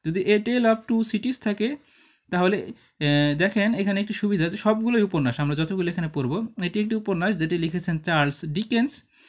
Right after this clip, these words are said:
এবং A Tale of a Tub, যদি টু সিটিজ থাকে তাহলে হবে চার্লস ডিকেন্স, এবং A Tale of a Tub যদি থাকে, A Tale of a Tub, তাহলে উত্তর হবে জোনাথন সুইফট,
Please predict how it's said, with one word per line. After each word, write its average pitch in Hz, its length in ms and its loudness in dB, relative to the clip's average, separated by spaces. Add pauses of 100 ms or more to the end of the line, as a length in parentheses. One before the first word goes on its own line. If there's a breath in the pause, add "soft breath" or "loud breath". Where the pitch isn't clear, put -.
(360 soft breath)
এবং 190 320 2
A 196 80 0 (160)
Tale 277 220 2
of 196 360 -2
a 202 40 0 (160)
Tub, 151 240 6 (200)
যদি 165 260 -2
টু 233 200 -2
সিটিজ 226 400 0
থাকে 247 240 0
তাহলে 196 320 2
হবে 175 220 0
চার্লস 151 340 2
ডিকেন্স, 226 380 -4
এবং 170 200 -2
A 175 280 -4
Tale 254 140 0
of 185 240 -4
a 208 60 -2
Tub 143 320 0
যদি 143 200 -4
থাকে, 185 280 -2
A 180 140 -4
Tale 170 140 0
of 147 120 0
a 143 60 0
Tub, 190 380 2 (640 soft breath)
তাহলে 180 260 2
উত্তর 170 320 -2
হবে 175 240 0
জোনাথন 156 560 0 (280)
সুইফট, - 580 0